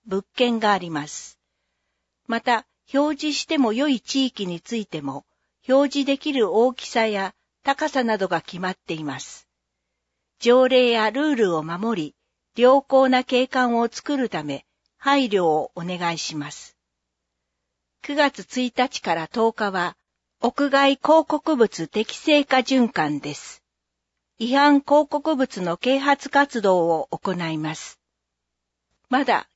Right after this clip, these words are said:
許可を受けていない屋外広告物や、基準に合わない屋外広告物を設置している広告主には、是正指導を行います。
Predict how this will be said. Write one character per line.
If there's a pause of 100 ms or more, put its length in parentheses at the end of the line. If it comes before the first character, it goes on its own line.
許
可
を
受
け
て
い
な
い (100)
屋
外
広
告
物
や、 (500)
基
準
に
合
わ
な
い
屋
外
広
告
物
を
設
置
し
て
い
る (380)
広
告
主
に
は、 (840)
是
正 (100)
指
導
を
行
い
ま
す。